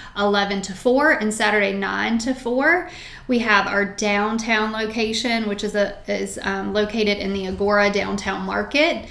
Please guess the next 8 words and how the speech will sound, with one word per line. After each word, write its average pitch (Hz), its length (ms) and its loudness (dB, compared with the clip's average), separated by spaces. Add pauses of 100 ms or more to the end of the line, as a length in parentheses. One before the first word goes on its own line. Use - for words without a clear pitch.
(280)
That's 208 260 -4
open 208 420 -2 (120)
Tuesday 254 540 2
through 214 160 2
Saturday, 196 500 -2
eleven 196 280 -4
to 190 80 -8
six. - 440 -10